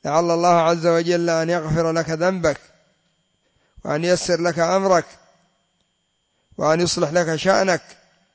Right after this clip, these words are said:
أما أن الإنسان يريد أن يشبع نوم، خذوها فائدة، ما يشبع.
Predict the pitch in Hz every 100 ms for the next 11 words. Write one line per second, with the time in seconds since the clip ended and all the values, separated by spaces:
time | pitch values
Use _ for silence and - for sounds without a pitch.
0 | _ _ _ _ _ _ _ _ _ _
1 | _ _ _ - 285 330 233 240 240 208
2 | 220 196 240 226 208 233 196 190 214 214
3 | - 196 170 226 226 170 214 220 202 185
4 | 220 226 196 170 190 349 185 151 110